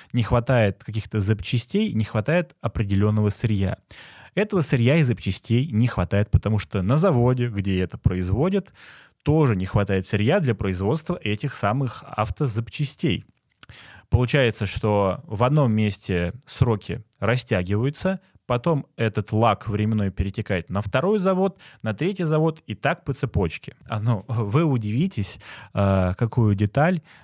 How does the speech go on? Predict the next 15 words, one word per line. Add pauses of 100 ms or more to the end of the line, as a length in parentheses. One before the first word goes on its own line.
(120)
э,
больше
всего (140)
ждут,
э,
производители
автомобилей. (320)
И
это
не (300)
поршни
двигателей,
это
не
подвеска,